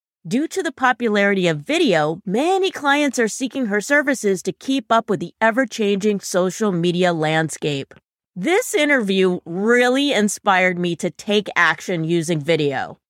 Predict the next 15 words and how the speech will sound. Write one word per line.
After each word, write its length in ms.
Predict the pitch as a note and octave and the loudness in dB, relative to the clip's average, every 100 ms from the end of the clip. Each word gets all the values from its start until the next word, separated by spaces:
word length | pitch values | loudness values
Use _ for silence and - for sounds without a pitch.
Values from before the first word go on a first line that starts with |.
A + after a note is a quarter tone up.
| _ _ - | _ _ -6
I 80 | G#3+ | -2
gotta 160 | B3+ | -2
tell 200 | - E3 | -2 -2
you, 200 | D3 C#3 | 0 -2
even 460 | - G#3 B3+ D4+ A#3+ | -2 0 0 2 2
though 340 | G#3 G3+ G3+ - | 2 2 0 0
I 180 | F3 E3+ | 2 2
love 480 | E3 E3 E3 F3 E3 | 0 0 2 0 -4
to 200 | E3+ D3 | -6 -6
clown 400 | - F3 E3+ F#3 | -4 0 2 2
it 100 | E3+ | 2
up 240 | D#3+ - | 2 0
for 220 | - F#3 | -2 0
an 60 | F3+ | 0
audience, 640 | E3 E3+ F#3+ A#3 C4 - | 2 2 2 0 -2 -8